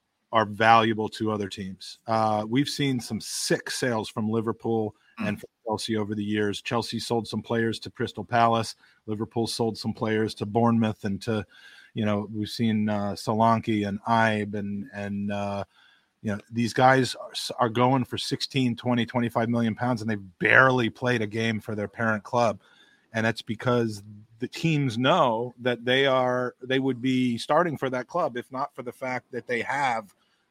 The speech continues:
Speaker 1: Martinelli there already, or or
Speaker 2: See, I,
Speaker 1: not
Speaker 2: I,
Speaker 1: for the fact that they have Zinchenko there already, and they're, and, and they value these players, and they wanna get, they wanna get 'em at twenty million before they become fifty million pound players.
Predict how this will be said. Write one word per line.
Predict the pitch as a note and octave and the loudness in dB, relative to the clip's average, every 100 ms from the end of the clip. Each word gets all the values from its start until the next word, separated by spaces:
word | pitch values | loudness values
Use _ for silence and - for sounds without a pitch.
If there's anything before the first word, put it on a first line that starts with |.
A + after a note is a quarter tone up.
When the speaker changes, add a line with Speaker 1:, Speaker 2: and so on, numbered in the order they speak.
| _ A#2 | _ -16
Speaker 1:
Martinelli | G#2+ A2+ A#2+ C3+ D3 D#3 | -6 2 4 4 4 4
there | A2+ G2+ F#2+ | 2 0 -4
already, | F2+ F2+ F#2 _ _ _ _ _ | -10 -14 -20 _ _ _ _ _
or | B2 B2 A#2+ A#2 A2+ A2+ A2+ - _ _ _ | -2 2 4 4 2 -2 -8 -18 _ _ _
or | - A2+ A#2 | -4 0 0
Speaker 2:
See, | A#2 A2 | 0 2
I, | |
Speaker 1:
not | C3 A#2 | 2 2
Speaker 2:
I, | |
Speaker 1:
for | C#3 | 0
the | B2 | -2
fact | C#3 B2 | 2 2
that | C3+ | 2
they | C3 B2+ | 2 4
have | C3+ | 4
Zinchenko | B2+ B2+ C3+ D3+ D#3+ C#3+ | 2 -2 -2 -2 -2 -4
there | A#2 G#2+ | -4 -4
already, | G#2+ A2 A2+ A#2 | -4 -2 -2 -2
and | A#2+ | 0
they're, | B2+ - | -2 0
and, | A#2+ A#2+ A#2 | 0 0 0
and | A#2 | 2
they | A#2+ | 4
value | C#3 A#2+ A#2+ A#2+ A#2 | 4 6 6 6 2
these | A2+ G#2 | 0 -2
players, | D3+ D#3 B2+ | 4 4 4
and | B2 | 2
they | C#3+ | 2
wanna | F#3+ C#3 | 4 4
get, | A#2+ C3 - - - | 2 0 -2 -20 -4
they | C#3+ | 4
wanna | G3+ G3 C3 | 8 8 6
get | B2+ A#2+ | 4 2
'em | A#2 | 2
at | A2+ | -2
twenty | D#3+ F#3+ F#3 | 0 2 2
million | A#2+ A2 A2 | 2 0 0
before | A2 A#2 C3+ | -2 -2 -2
they | B2+ | -2
become | B2 C3+ D#3+ D#3 - | -2 -4 -4 -6 -4
fifty | E3+ - C#3+ | -6 -4 -6
million | B2+ A#2 A2+ G#2+ | -6 -6 -6 -8
pound | A2 G#2+ | -12 -10
players. | - G3 F#2+ - | -6 -6 -6 -20